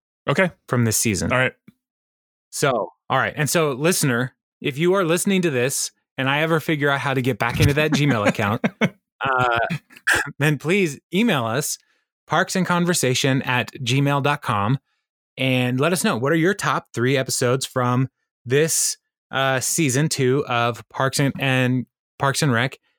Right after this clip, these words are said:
Speaker 2: And then also, while you're already on your computer device, go ahead and rate and review us on iTunes. Share the podcast with people and say, "Yeah, I know they're not very good at recording things,
Speaker 1: Mm-hmm.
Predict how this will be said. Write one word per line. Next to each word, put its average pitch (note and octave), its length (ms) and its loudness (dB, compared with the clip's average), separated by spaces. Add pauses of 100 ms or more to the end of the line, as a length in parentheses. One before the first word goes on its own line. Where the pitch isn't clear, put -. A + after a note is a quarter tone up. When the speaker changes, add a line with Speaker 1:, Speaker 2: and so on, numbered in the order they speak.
(200)
Speaker 2:
And B2+ 200 0
then C3+ 100 2
also, D3 420 0
while C3 340 -2
you're D#3+ 240 0
already D3+ 280 0
on C3 180 0
your E3 100 0
computer F3+ 360 -2
device, G#2 380 -2
go C#3+ 120 -2
ahead E3+ 200 0
and B2+ 120 -2
rate C#3 280 0
and D3+ 140 0
review A#2+ 320 0
us D3 160 -4
on D3 120 -2
iTunes. D3+ 640 0
Share C#3 600 0 (320)
the E3+ 80 -2
podcast C3+ 520 -2
with E3 140 -2
people D3 480 0
and B2+ 120 0
say, C3+ 140 0
"Yeah, C#3+ 300 0
I D3 100 0
know F3+ 180 2
they're C3+ 120 0
not D3 160 -2
very C#3+ 180 2
good A2+ 280 0
at A2 120 -2
recording A#2+ 460 -2
things, D3+ 300 2
Speaker 1:
Mm-hmm. B2+ 200 0